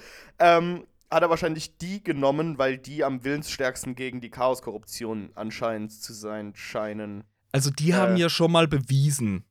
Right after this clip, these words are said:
Speaker 2: wie loyal sie
Speaker 1: Ja.
Speaker 2: sind, indem sie sich
Speaker 1: Eben, genau.
Speaker 2: gegen ihre Legion und gegen ihren Primarchen gestellt haben und gesagt haben, „Äh, nee, da, Imbiss Number One, was ist eigentlich bei euch falsch?“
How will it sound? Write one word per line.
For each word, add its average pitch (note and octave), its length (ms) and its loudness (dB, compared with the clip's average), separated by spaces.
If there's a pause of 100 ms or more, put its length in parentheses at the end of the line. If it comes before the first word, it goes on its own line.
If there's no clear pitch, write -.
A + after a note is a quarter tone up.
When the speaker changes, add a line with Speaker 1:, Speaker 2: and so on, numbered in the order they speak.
(240)
Speaker 2:
wie A2+ 100 2
loyal G#2 380 6
sie C3+ 120 -6
Speaker 1:
Ja. C3+ 120 4
Speaker 2:
sind, - 320 -10
indem B2+ 300 2
sie C3+ 80 -2
sich C#3+ 160 0
Speaker 1:
Eben, B2 100 -6
genau. E3 180 2
Speaker 2:
gegen E3+ 140 2
ihre D3 240 0
Legion C3 400 0
und A#2 100 -2
gegen B2+ 200 0
ihren A#2 220 -2
Primarchen A2+ 420 0
gestellt G2 260 -2
haben G2+ 140 -2
und G2 80 -4
gesagt G2 260 -4
haben, F#2+ 140 -2
„Äh, E2 260 0
nee, G#2 240 2
da, A2+ 220 4
Imbiss C3+ 380 -2
Number G2+ 240 0
One, G#2+ 300 2
was F2 120 -4
ist G2 140 -6
eigentlich G#2+ 240 -2
bei F2 80 0
euch A#2+ 200 0
falsch?“ - 340 -8